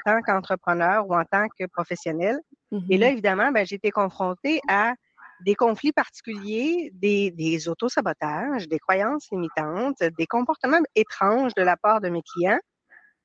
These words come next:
Speaker 1: Évidemment, j'étais confrontée à mes propres comportements, à mes propres croyances, à mes propres blocages. Donc, je suis allée faire une formation en synergologie, qui est l'analyse du langage corporel, qui était une formation qui se donnait sur trois ans.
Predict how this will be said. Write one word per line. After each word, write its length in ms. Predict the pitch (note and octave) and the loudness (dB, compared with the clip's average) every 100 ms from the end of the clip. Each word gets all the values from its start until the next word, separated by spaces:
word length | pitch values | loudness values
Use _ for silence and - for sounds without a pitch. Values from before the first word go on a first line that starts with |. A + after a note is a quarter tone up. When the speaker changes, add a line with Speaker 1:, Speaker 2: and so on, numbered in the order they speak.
| _ - _ - | _ -20 _ 0
Speaker 1:
Évidemment, 440 | A3 G#3+ A#3 E4 | 4 4 4 2
j'étais 260 | C4 G#3+ B3+ | -2 -4 -2
confrontée 480 | A#3 G#3+ G3+ F#3+ D4+ | -2 -2 -4 0 0
à 80 | |
mes 140 | B3 G3 | 2 0
propres 460 | - - F4 - | -2 0 0 2
comportements, 640 | F3 F3 F3 D#3+ - E3+ D3 - _ _ - | -2 0 0 -2 -4 -6 -6 -8 _ _ -2
à 80 | F#3+ | 2
mes 140 | F#3+ F#3 | 2 4
propres 320 | A3+ A#3+ G3+ | 2 0 -4
croyances, 580 | - F3 E3+ F3 G#3 G#3+ | -4 -2 0 -2 -2 0
à 80 | F#3 | 0
mes 140 | F3 | 0
propres 360 | - A3+ - E3+ | 2 0 2 -4
blocages. 580 | E3+ - - - - - _ - - _ - | -6 -6 -8 -8 -18 -20 _ -20 -20 _ 2
Donc, 140 | A3+ | 2
je 40 | A#3+ | 6
suis 80 | B3 | 4
allée 140 | A3+ | 6
faire 200 | C#4+ C4 | 4 2
une 120 | B3 | 0
formation 840 | - A3 G#3+ G3+ - A#3+ B3 C#4 - | 0 2 4 0 0 0 2 2 2
en 260 | F#3+ F#3 F#3 | 2 4 0
synergologie, 880 | - - C4 A#3 F#3+ G3+ F3+ A3 | -2 0 2 2 2 2 2 0
qui 100 | - | -2
est 40 | A#3 | 2
l'analyse 720 | G3 F#3+ F#3 A3+ A3+ F3+ D3+ | 2 2 2 2 0 -2 -4
du 160 | D#3+ F3 | -4 -2
langage 500 | F3 F3 F3+ F#3 F#3 | -2 2 2 2 0
corporel, 480 | - F3 F3 E3 A3+ | -6 -6 -8 -4 -6
qui 80 | - | -8
était 140 | G3+ F3+ | 0 0
une 100 | E3+ | 2
formation 420 | F3+ E3+ E3+ C4 | 0 0 -2 -6
qui 80 | - | -8
se 60 | F3 | -4
donnait 200 | E3+ G#3+ | -2 -2
sur 180 | - E3+ | -4 -12
trois 440 | _ E3 D#3+ D3+ | _ -4 -4 -4
ans. 140 | D3+ | -8